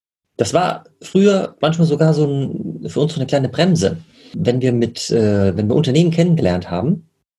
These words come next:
und eine andere Agentur hat denen das Blaue vom Himmel versprochen,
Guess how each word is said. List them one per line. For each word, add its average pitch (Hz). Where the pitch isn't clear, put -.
und 127
eine -
andere 160
Agentur 160
hat -
denen 156
das 165
Blaue 214
vom 208
Himmel 240
versprochen, -